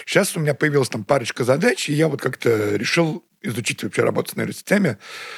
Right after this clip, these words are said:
чтобы мо-, возможно, попробовать решить эти задачи с помощью нейросетей. Пока как бы, ну, я только исследую, как это всё работает. <laughs> При-, к, к самим задачам я не приступил. Но параллельно я заметил то, что вот, э, люди, которые занимаются нейросетями,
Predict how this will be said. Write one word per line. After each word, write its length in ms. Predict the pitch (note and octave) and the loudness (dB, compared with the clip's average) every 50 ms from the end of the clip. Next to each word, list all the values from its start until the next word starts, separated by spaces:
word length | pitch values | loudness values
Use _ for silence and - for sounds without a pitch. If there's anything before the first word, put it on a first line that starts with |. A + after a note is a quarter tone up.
| - - - - | -14 -14 -12 -12
чтобы 760 | - - - B2+ C#3+ C3 C3 B2+ A#2+ A2+ A2+ A2 A2 A2+ - _ _ _ _ _ _ _ _ - | -6 0 2 2 4 4 2 2 2 0 0 -2 -4 -4 -6 _ _ _ _ _ _ _ _ -6
мо-, 200 | G#3 A2+ C3+ - - | -2 0 0 0 0
возможно, 600 | A2+ A#2 A#2 C#3 E3 E3+ D3+ C#3+ C3 A#2+ A2 - _ | -2 0 2 4 4 4 4 2 0 -2 -2 -6 _
попробовать 420 | - A2 G#2 - C#3+ C3+ B2 B2 - | -6 -4 -2 0 0 0 0 -2 -4
решить 280 | G#2+ - - D3 A#2 - | -4 -4 -4 -4 -4 -6
эти 120 | A2 - - | -8 -6 -4
задачи 280 | - - G3+ - - - | -4 -4 -4 -4 -6 -6
с 20 | |
помощью 360 | - - A2+ G#2+ G2+ - A#2+ A#2+ | -4 -4 -4 -4 -4 -4 -4 -4
нейросетей. 480 | A#2 F#2+ - - - - - F3+ E3 - - | -6 -6 -6 -10 -8 -8 -8 -8 -8 -10 -10
Пока 240 | A3 - - G3+ G3+ | -6 -2 -2 0 0
как 180 | F#3+ D3 B2 | -2 -6 -6
бы, 80 | A#2 A2 | -4 -2
ну, 460 | B2+ C3+ B2 G#2+ G2 F2 F#2+ G#3 G3+ - _ - G3+ | 0 0 0 -2 -4 -8 -10 -14 -18 -20 _ -12 -6
я 160 | G3 G2+ C3 - | 0 0 0 2
только 260 | - B2 G2 - B2+ | 0 -2 -4 -4 -6
исследую, 320 | - - B2 B2+ B2 A2+ | -4 -2 -2 -2 -2 -2
как 160 | - A#2 - | -6 -4 -6
это 80 | A#2+ - | -6 -6
всё 120 | - - B2+ | -4 -4 -2
работает. 500 | - A2+ G#2+ A2 - - F3 E3+ - - - - - - - | -2 -2 -2 -2 -6 -6 -10 -16 -16 -16 -16 -16 -16 -14 -14
<laughs> 200 | - - - - | -14 -12 -8 -4
При-, 140 | B2+ C3 A#2+ | -2 -2 0
к, 440 | G2 C3 C3 - C3+ D3 F#3 - - - - - - - - - - _ | 0 -2 -4 -2 -2 -2 -4 -4 -8 -12 -12 -10 -10 -8 -10 -10 -12 _
к 80 | - - | -4 0
самим 300 | - A#2 A#2 C#3+ D3 C#3 | 0 2 2 2 2 2
задачам 380 | C3+ B2+ B2+ B2+ B2+ - C#3+ | 2 2 2 2 0 0 0
я 60 | C#3 C3+ | 0 0
не 80 | C#3 | 0
приступил. 500 | B2+ C#3+ C3+ - - D3+ - C3+ G#2+ - - - - - - | -2 -2 -6 -6 -6 -4 0 0 0 0 -2 -10 -10 -6 0
Но 460 | B2+ C#3+ E3 F3 F3 E3 D#3 - _ _ - | 2 2 4 4 2 2 0 -2 _ _ 0
параллельно 480 | - C#3 C#3 C#3 D#3 G3 A3+ A#3+ E4+ E4 | 0 2 2 2 2 2 2 2 2 0
я 180 | D3 C3 C3+ | 0 0 2
заметил 400 | A#2+ B2 A#2+ D3+ G3 G3+ - E3+ | 2 2 2 2 2 2 0 -2
то, 100 | - C#3 | -4 -6
что 160 | - - C3 B2+ | -4 -2 0 0
вот, 160 | A#2 - B2+ | 0 2 0
э, 100 | A#2+ A#2 | 0 2
люди, 220 | B2 D3+ D3+ C3 | 2 2 2 0
которые 300 | - - - - B2+ A#2+ | -2 -4 -2 -2 -2 -2
занимаются 520 | G#2+ A#2+ B2 B2+ C3+ C3+ A#2 G2+ - - B2+ | -2 -2 -2 0 0 0 -2 -4 -4 -4 -2
нейросетями, 720 | C3+ C3 A2+ G#2 - - - G#3+ A#3 A3 F#3+ A#2 G2 - | -2 0 -2 -2 -4 0 0 2 2 2 2 0 -2 -6